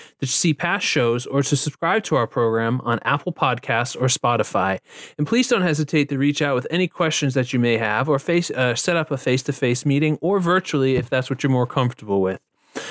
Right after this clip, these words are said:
Last show, we started talking about the various types of scams, um, that criminals can use to try to steal your identity, to try, try to steal your money, um, to try to <laughs> ruin your retirement, to be frank.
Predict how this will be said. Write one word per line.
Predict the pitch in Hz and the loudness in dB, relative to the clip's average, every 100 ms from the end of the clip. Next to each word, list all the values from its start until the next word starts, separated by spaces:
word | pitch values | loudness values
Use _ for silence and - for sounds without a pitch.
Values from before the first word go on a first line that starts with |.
| - | -4
Last | 180 254 | -2 0
show, | - 220 208 | 0 2 2
we | 190 | 0
started | - 175 175 | 0 2 0
talking | - 160 151 156 | 0 -2 0 0
about | 143 135 | 2 0
the | 123 | -2
various | 127 143 156 143 | 0 2 2 -2
types | - 131 - | -2 -2 -2
of | 120 | -2
scams, | - - 143 143 117 113 139 - - - - | -2 0 0 0 0 0 0 -4 -14 -20 -4
um, | 113 117 117 120 | 2 2 2 2
that | 123 123 123 120 - - - | 2 2 2 0 -2 -8 -2
criminals | 160 170 156 - | 0 2 0 0
can | 139 127 | 0 2
use | 123 127 123 | 2 2 0
to | - | -2
try | 143 135 | 0 0
to | 123 | 0
steal | - 143 131 | 0 2 2
your | 120 | 2
identity, | 113 151 170 170 175 | 0 0 0 2 2
to | 151 | 0
try, | - 123 117 - | 0 0 0 -4
try | - 127 113 | -2 0 2
to | 107 | 0
steal | - 131 117 | 0 0 2
your | 107 | 0
money, | 127 170 190 196 _ - _ | 0 2 0 -2 _ -20 _
um, | 117 120 117 117 120 | 0 2 2 2 0
to | - 135 123 120 110 | -2 0 2 2 0
try | - 143 | -2 -2
to | 113 | -2
<laughs> | |
ruin | 123 - 185 151 | -2 0 2 2
your | 123 | 2
retirement, | 120 - 143 165 180 180 | -2 -2 -2 2 2 0
to | 175 | 0
be | 175 | 0
frank. | - 170 190 170 | 0 0 0 -2